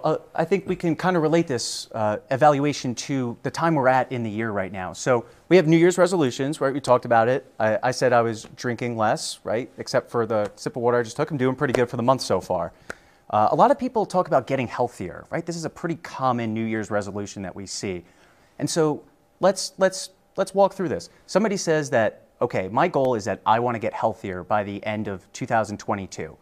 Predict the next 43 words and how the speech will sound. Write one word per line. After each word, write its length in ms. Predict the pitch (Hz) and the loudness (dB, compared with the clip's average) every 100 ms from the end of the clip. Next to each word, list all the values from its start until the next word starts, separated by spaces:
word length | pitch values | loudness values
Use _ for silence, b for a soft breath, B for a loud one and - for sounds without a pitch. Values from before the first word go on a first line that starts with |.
| b b b b b | b b b b b
So 280 | - 117 113 | 0 2 2
over 260 | 143 156 | 2 0
two 120 | 156 156 | 0 2
thousand 260 | 151 143 | 2 2
twenty-two, 480 | 143 135 127 117 113 | -4 -4 -2 -2 -2
I'm 140 | 110 117 | -2 -2
gonna 120 | 123 | -4
implement 380 | 117 139 139 143 | -6 -6 -6 -6
a 60 | |
plan 380 | 165 - 101 92 | -8 -6 -6 -6
to 120 | - | -8
get 160 | 107 101 | -4 -2
healthier." 460 | - 95 95 78 - b b b b | 0 -4 -4 -12 -14 b b b b
So 200 | - 135 | 0 2
at 80 | 127 | 2
first 240 | 170 165 | -2 -2
they 60 | 151 | -2
say, 220 | - 117 | 0 0
"Okay, 340 | 147 139 95 87 - | 0 -2 -4 -6 -14
what 320 | - 123 151 156 | -14 -4 -2 0
is 160 | 135 | -2
healthier?" 520 | - 120 - 92 78 - b b - | 0 -2 -2 -10 -10 -14 b b 2
Well, 180 | 120 123 | 4 4
I'm 100 | 135 | 2
gonna 100 | 139 | -2
establish 440 | 131 - 127 123 | -2 2 2 2
a 40 | 110 | -4
baseline. 580 | - 113 - 95 85 85 | -4 -4 -4 -8 -8 -8
I 140 | - 107 | -6 -4
wanna, 480 | 107 104 98 95 - _ _ - | -4 -4 -4 -6 -8 _ _ -10
I'm 100 | 117 | -6
gonna 140 | 117 | -4
track 260 | - 117 - | 0 0 2
my 140 | 95 | -2
weight, 400 | 92 127 160 175 - b b | -2 0 2 0 -6 b b
my 200 | 101 95 | -4 -4
body 300 | 92 104 117 | 0 2 2
mass 280 | 117 117 107 | 0 -2 -4
index, 340 | 117 139 190 - | -2 0 0 0
my 80 | |
B 180 | 95 104 | -2 -2
M 140 | 92 92 | -4 -2
I, 260 | 95 120 | -2 -2